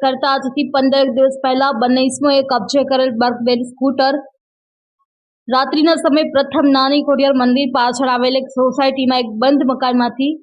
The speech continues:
સોના ચાંદીના દાગીનાની ચોરી કરેલ હોવાનું તેમજ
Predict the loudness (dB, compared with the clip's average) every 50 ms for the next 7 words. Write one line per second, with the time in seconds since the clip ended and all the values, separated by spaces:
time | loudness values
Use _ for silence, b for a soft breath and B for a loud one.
0 | _ _ _ _ _ _ -18 -8 -2 0 2 2 2 2 0 0 0 2 2 2
1 | 2 2 0 0 0 -2 -2 0 0 0 0 0 0 0 0 0 0 0 0 0
2 | 0 0 2 2 0 0 0 0 0 0 0 -2 -2 -2 -2 -2 -2 -4 -4